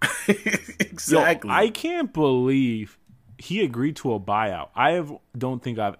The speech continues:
Speaker 2: ever seen a guy agree to a buyout who had, like, seventy million dollars left. That's insane.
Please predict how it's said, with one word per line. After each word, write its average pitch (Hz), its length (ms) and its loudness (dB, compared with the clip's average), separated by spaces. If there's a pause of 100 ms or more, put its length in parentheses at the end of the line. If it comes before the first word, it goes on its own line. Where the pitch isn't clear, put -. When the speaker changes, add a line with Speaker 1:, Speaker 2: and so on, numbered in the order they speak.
Speaker 2:
ever 123 300 0
seen 131 300 -4
a 120 80 -4
guy 90 440 -6 (1040)
agree 127 320 0
to 123 160 -2
a 110 60 -2
buyout 110 320 0
who 123 140 -4
had, 113 180 -2
like, 101 180 -6
seventy 139 580 -2
million 117 480 -2
dollars 95 500 -4
left. 69 300 -12
That's 143 280 2
insane. 107 800 -6